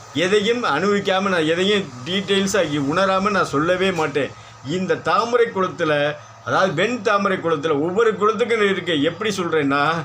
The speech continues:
என் கையில இருக்கிறது சாதாரணதில்ல, எந்தெந்த குளத்து நீர் என்னென்ன செய்யும் அவ்வளவையும் உணர்ந்து எழுதி வச்சிருக்காங்க. அப்ப நான் இல்ல,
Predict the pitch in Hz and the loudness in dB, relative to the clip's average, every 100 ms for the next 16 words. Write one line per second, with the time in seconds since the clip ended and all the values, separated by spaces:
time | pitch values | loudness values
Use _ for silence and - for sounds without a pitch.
0 | - - - - 147 175 151 170 220 240 | -10 -20 -14 -4 0 0 0 0 0 2
1 | 220 175 165 165 156 131 104 - - - | 2 0 0 2 2 2 -2 -6 -20 -20
2 | - - 156 180 196 202 196 185 170 156 | -20 -8 0 2 2 2 0 0 0 0
3 | 117 - - - 135 165 226 226 233 208 | -2 -6 -18 -8 -4 -2 0 0 0 0
4 | 151 180 190 202 165 180 190 185 160 190 | 0 0 -2 -2 -2 0 0 0 -2 0
5 | 196 185 160 160 165 180 147 - - 120 | 0 0 -2 -2 -2 -2 -2 -8 -6 -2
6 | 160 180 214 233 233 233 247 277 214 202 | 0 0 2 2 2 2 2 0 0 0
7 | 220 208 185 196 185 151 151 156 143 127 | 0 0 0 0 0 -2 -2 -2 0 -2
8 | 104 - - - 147 147 190 139 180 233 | -6 -12 -12 -6 -4 -2 0 0 2 2
9 | 226 202 151 | 0 0 -2